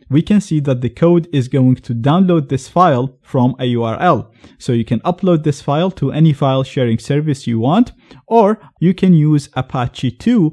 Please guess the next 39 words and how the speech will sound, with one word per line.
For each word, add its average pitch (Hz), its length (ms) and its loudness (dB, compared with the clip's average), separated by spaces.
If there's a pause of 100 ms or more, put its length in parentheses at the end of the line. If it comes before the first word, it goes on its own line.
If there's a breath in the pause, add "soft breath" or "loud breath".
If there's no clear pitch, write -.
(140 loud breath)
which 147 240 0
is 151 220 2
a 123 80 -2
web 156 220 -2
server 135 440 -2 (180 soft breath)
that 127 260 -4
comes 180 440 2
with 135 280 -2
Kali 113 280 -4
Linux. 143 500 -2 (640 soft breath)
So - 340 -2 (240 loud breath)
first - 340 0
of 139 120 0
all, 160 260 0 (120 soft breath)
I'm 139 160 2
gonna 123 200 2
copy 214 380 -2
this 190 240 -2
file 147 440 -2 (120)
to 143 120 0
the 127 140 -2
location 123 600 0
where 117 340 -4
Apache 160 560 -4
loads 139 480 0
its - 220 -10
files 117 420 -4
from. 190 400 -2 (480 soft breath)
So 123 260 -2
we're 123 160 0
gonna 120 200 0
use 113 260 -2
the 120 100 -6
C - 240 -4
P 156 220 -6
command 131 480 -2
to 135 100 -6
do 117 200 -4
that. 160 300 -4